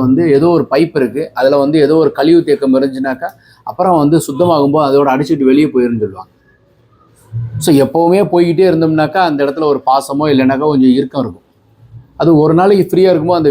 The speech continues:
வெயிலுக்கு வந்து அதெல்லாம் போய், அது மாதிரி நம்ம உடம்புலையும் வந்து காற்று, I mean, நம்ம உடம்புல வந்து சுத்தம் ஆகிறதுக்கு வந்து ஒரு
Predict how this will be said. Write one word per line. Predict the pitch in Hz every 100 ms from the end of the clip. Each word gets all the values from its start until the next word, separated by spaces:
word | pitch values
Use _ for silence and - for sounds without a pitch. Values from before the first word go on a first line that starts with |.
| 139
வெயிலுக்கு | 160 165 147
வந்து | 139 139
அதெல்லாம் | 131 147 127
போய், | 123 107 _ _ _ _ _ _ _ -
அது | 143
மாதிரி | 165 180
நம்ம | 165 143 131 147
உடம்புலையும் | 170 160 156 160 135
வந்து | 135 -
காற்று, | 123 127 - 170 185 _ _ -
I | 127
mean, | 139
நம்ம | 127 127 147
உடம்புல | 165 151
வந்து | 127 127 175 - _ _ _
சுத்தம் | - 170 - 196 147
ஆகிறதுக்கு | 151 151 143 135 135
வந்து | 143 175
ஒரு | 143